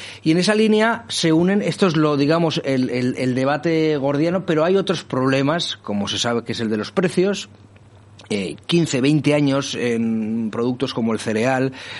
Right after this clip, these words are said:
determinadas frutas, que se mantiene el mismo precio de venta y, sin embargo, los costes de producción, costes laborales, evidentemente están subiendo.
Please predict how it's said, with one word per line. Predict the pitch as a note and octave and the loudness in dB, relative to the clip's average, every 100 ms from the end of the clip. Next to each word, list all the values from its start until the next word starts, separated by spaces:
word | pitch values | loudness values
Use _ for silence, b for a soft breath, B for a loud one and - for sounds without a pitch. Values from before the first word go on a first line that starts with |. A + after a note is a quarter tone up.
| B | B
determinadas | - G#2 G#2+ A2+ A2+ G#2+ | -8 -4 -2 -2 -4 -4
frutas, | C#3 C3+ C3 - - B - | -4 -2 -2 -4 -14 B -12
que | - | -6
se | G#2 - A#2 A2+ A2 A2 | -4 -2 -2 0 0 -2
mantiene | B2 B2 A#2+ C#3 D3 C3+ A#2+ B B | -2 -2 0 0 2 0 -2 B B
el | - B2 | -6 -2
mismo | C3 C3+ C3+ | 0 0 0
precio | F3 E3+ F#3+ | -2 0 0
de | F#3 | 0
venta | F3 F3 F3+ | 0 0 0
y, | |
sin | F3 C#3+ | -2 -2
embargo, | B2+ A#2+ | -2 -2
los | C3+ | -2
costes | - B2+ C#3 | -4 -4 -2
de | B2+ | -2
producción, | A#2+ A#2+ A#2 - D3+ | 0 -2 -2 -2 -2
costes | C3 B2+ | -2 -4
laborales, | B2+ A#2+ B2 C#3 | -2 -2 -2 -2
evidentemente | C3+ B2 B2 B2+ B2+ C3+ | 0 0 0 0 -2 -2
están | - G#2+ | -4 -4
subiendo. | G#2+ G2+ E2+ E2 | -2 -4 -4 -10